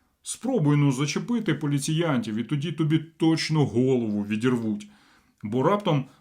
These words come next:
власний народ взбунтується, а як з ним владі домовлятись?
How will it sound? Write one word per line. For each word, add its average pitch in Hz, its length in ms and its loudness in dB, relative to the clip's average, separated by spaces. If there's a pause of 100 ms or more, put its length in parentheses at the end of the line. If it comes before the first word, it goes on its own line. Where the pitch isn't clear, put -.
(140)
власний 139 580 2
народ 139 320 0
взбунтується, 151 1040 -2
а 127 100 -4
як 208 240 0
з 208 60 -6
ним 240 220 2
владі 175 420 2
домовлятись? 151 800 -2